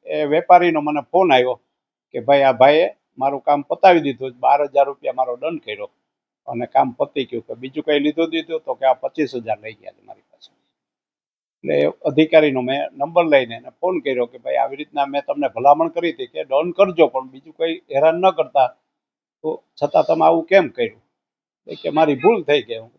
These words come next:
તો એને પૈસા પાછા આપી દઉં. એટલે ભાઈ એને દસ મિનિટમાં પૈસા પાછા આપી દીધા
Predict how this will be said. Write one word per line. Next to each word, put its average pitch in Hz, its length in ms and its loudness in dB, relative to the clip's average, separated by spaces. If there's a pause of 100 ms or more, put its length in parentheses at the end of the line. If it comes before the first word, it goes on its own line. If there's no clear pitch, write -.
તો - 180 -8
એને - 120 -8
પૈસા 170 280 -4
પાછા 165 320 2
આપી 120 220 0
દઉં. 107 160 -20 (720)
એટલે 117 160 -6
ભાઈ 139 220 6
એને 160 240 0 (120)
દસ 170 260 -2
મિનિટમાં 127 340 -12
પૈસા 160 240 -8
પાછા 202 320 2
આપી - 180 0
દીધા - 340 -20